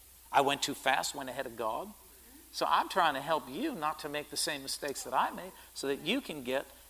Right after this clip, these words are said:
to where you want to get to, um, expediently without any trouble. 'Cause God doesn't want you to have trouble in your life. He doesn't want you to go through trouble. And that's what experience teaches, can teach you. When someone has experience,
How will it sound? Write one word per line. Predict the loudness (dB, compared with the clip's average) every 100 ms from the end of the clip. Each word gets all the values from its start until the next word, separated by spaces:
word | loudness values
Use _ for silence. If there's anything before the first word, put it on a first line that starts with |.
| -8
to | -2
where | 0
you | 0 -2
want | -2 -2
to | -4
get | -6 -6
to, | -6 -8 -10 -20 -20 -4
um, | -2 -2 -4
expediently | -4 0 0 0 -4 -8 -8 -6
without | 0 0 0 -4
any | -8 -8 -12 -18 -20 -20 -20 -20 -20 -20 -4
trouble. | 0 0 -2 -10 -20 -20 -20 -20 -20 -18 -10
'Cause | 0
God | 4 4
doesn't | 2 0
want | 4 4 2
you |
to | -2
have | 0
trouble | 2 2 2
in | -6
your | -10 -12
life. | -12 -14 -20 -20 -20 -20 -20 -20 -20 -20 -20 -20 -20 -20 -8
He |
doesn't | -6 2
want | 4 4 2
you |
to | 0
go | 0
through | -2 -6
trouble. | -2 -2 -2 -12 -18 -20 -20 -20 -20 -8
And | -2
that's | 0 2
what | 2
experience | 2 0 0 2 2 0 -4
teaches, | -2 -2 -2 -2 -4 -8 -16 -20 -10
can | -6
teach | 0 0 0
you. | -2 -6
When | -6 0
someone | 2 2
has | 4 2 2
experience, | -2 -2 -2 -4 -6